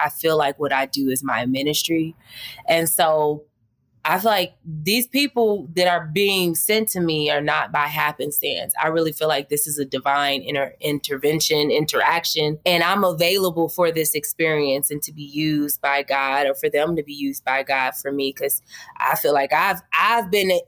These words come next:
just as blessed as I've been able to bless others. So when people come and they're open and they are, you know, engaging, I really allow myself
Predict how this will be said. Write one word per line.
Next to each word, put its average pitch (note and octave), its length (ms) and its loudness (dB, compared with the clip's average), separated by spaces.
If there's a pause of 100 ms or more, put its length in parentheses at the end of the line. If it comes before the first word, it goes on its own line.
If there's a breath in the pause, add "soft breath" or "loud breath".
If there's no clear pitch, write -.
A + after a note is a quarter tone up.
(160)
just G#3+ 380 2
as F#3+ 160 0
blessed E3+ 600 0 (100)
as D#3 160 0 (100)
I've F3 220 0
been D#3+ 140 2
able D3 200 -4
to - 120 -8
bless D3 400 -2
others. D3+ 420 -2 (460 loud breath)
So B3 160 2
when B3+ 140 2
people C#4+ 300 -2
come B3 520 0
and G3+ 200 -2
they're F#3 260 2
open A3 600 0
and E3+ 260 2
they D#3+ 240 2
are, D3 460 2
you E3+ 120 0
know, D#3 280 0
engaging, E3 1000 0 (600 loud breath)
I F#3+ 160 4
really G#3 480 2
allow F3+ 460 2
myself E3+ 680 0